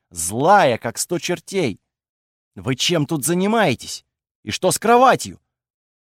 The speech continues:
Она спросила это так, будто вот-вот задохнется от шока. Ну и заодно оторвет мне голову. «Тайдер, отвечай!» Весь ее вид кричал о том, что подумала она совсем не то, что надо.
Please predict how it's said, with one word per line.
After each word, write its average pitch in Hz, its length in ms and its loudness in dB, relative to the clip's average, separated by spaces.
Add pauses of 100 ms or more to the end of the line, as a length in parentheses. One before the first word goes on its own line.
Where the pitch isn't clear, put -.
(120)
Она 90 200 -8
спросила 113 500 -4
это 113 220 -4
так, 131 260 -6
будто 123 340 -8
вот-вот 117 480 -6
задохнется 123 720 -2
от - 80 -6
шока. - 480 -4 (760)
Ну 104 160 -2
и 139 60 2
заодно 135 340 2
оторвет 139 380 0
мне 139 120 -2
голову. 107 460 -2 (240)
«Тайдер, 156 500 4 (420)
отвечай!» 156 760 2 (540)
Весь 107 360 -4
ее 127 200 2
вид 160 220 -4
кричал 123 440 -2
о 120 80 0
том, 185 320 -2
что - 240 -6
подумала 151 480 0
она 151 160 0
совсем 165 480 0
не 185 100 0
то, 156 200 0
что 180 220 -4
надо. 110 420 -2